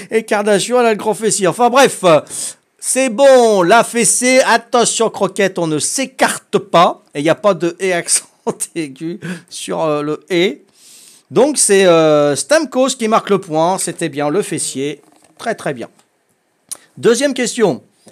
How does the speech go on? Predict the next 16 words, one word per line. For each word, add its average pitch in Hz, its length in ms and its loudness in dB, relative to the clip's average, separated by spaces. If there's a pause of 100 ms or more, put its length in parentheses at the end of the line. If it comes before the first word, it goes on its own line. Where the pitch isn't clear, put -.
(420)
Je 170 180 0
suis 220 300 -6
une 208 100 -2
herbe 208 300 0
géante 160 440 -2
pouvant 151 320 -6
atteindre 175 300 -4
vingt 202 300 -2
mètres 240 320 -2
de 185 100 -4
haut. 139 220 -4
Je 135 100 -10
suis 139 180 -6
originaire 185 520 -2
de 190 100 -2
Chine. 139 720 -4